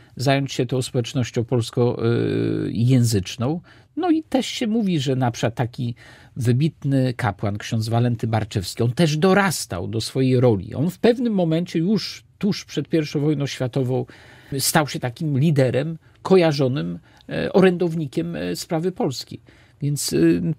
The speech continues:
to są na pewno taki czas niezbędny, e, do tego, aby uformować, przygotować naród do nowej roli i do tego, żeby wykorzystać tę dziejową sytuację, którą, mm, przyniosła pierwsza wojna światowa.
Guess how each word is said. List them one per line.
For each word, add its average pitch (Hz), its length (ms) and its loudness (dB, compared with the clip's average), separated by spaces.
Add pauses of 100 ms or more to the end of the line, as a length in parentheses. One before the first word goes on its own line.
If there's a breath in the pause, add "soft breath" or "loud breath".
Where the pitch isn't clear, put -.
to 165 140 2
są 185 200 -2
na 170 140 0
pewno 170 440 0
taki 147 680 -6
czas 156 520 -4
niezbędny, 131 920 0 (520 loud breath)
e, 120 160 -4
do 127 180 0
tego, 143 400 -2
aby 139 420 0
uformować, 185 680 0
przygotować 147 840 -2
naród 151 440 2
do 131 380 2 (380 loud breath)
nowej 160 480 4
roli 117 440 -2
i 170 160 -6
do 143 120 2
tego, 160 260 0
żeby 139 240 0
wykorzystać 151 760 0
tę 135 280 0
dziejową 143 460 4
sytuację, 131 640 -2
którą, 131 400 0
mm, 131 800 -2
przyniosła 131 680 0
pierwsza 113 360 -2
wojna 95 260 -4
światowa. - 420 -14